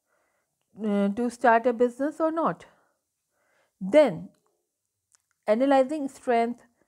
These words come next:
weakness, opportunity and threat means you have to do a sort analysis. The potential entrepreneur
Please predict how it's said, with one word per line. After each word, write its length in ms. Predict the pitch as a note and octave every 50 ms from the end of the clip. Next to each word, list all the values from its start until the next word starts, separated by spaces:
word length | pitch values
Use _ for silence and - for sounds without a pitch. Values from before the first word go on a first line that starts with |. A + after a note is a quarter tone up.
| _ _
weakness, 680 | F3+ F#3 A3 A#3+ A#3+ A#3+ A#3 A3+ A#3 A#3 A#3 - - - - _ -
opportunity 640 | G3+ - - A3+ A3+ A3+ A#3 A#3 G#3+ G#3 - C4 - -
and 260 | - B3 B3+ B3+ B3+
threat 320 | - - C4+ G3 - - _ _ _ _ _ _ _ _ -
means 260 | A#3 D4 F#4+ F#4+ -
you 100 | F#4+ F4
have 340 | - - - F#4+ F#4 F#4 -
to 100 | D#4+ B3+
do 260 | G3 A#3 B3+ C#4 -
a 80 | - A#3
sort 360 | - - G#3+ A3 B3+ - - -
analysis. 720 | G3+ F3 E3+ E3 E3 D#3+ D3+ - - B2 B2+ - - _ _ _ _ _ _ _ _ _ _ _ _ _ _ -
The 120 | - F3+ F#3
potential 640 | - A#3 A#3 A#3 D4 C#4 C#4+ D#4+ D#4+ - G4 F#4+ E4+
entrepreneur 760 | C#4 A#3+ A#3+ A#3+ A#3 - A3+ G3+ F3+ F3+ F3+ F#3 G#3+ A#3+